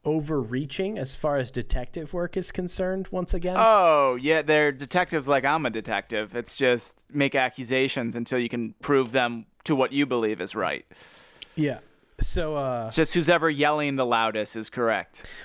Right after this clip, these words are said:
Speaker 1: Well, this is that, like, manifestation or self-fulfilling prophecy detective work style.
Speaker 2: Yeah.
Speaker 1: Where,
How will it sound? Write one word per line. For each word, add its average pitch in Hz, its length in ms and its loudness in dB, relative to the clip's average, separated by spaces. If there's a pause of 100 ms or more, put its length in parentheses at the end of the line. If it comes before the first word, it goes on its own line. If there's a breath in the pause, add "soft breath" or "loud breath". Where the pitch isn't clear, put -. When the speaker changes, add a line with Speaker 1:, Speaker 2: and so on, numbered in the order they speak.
(120)
Speaker 1:
Well, 208 100 2
this 247 200 -6
is 294 140 -4
that, 180 240 -4
like, 170 220 -4 (1120)
manifestation 156 1160 -2
or 113 60 -4
self-fulfilling 139 680 -4
prophecy 123 640 -4
detective 117 580 -6
work 104 300 -6
style. 110 320 2
Speaker 2:
Yeah. 113 280 2 (260 loud breath)
Speaker 1:
Where, 123 440 -2